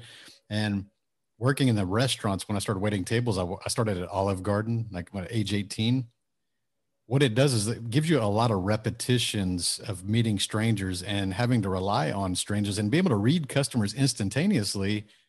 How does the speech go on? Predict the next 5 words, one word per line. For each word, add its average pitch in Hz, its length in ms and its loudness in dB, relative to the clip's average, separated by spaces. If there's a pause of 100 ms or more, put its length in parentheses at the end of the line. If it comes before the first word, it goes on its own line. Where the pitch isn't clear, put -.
(520)
to 127 420 6 (460)
really 156 220 2
drive 127 360 4
your 139 140 4
income. 147 540 -2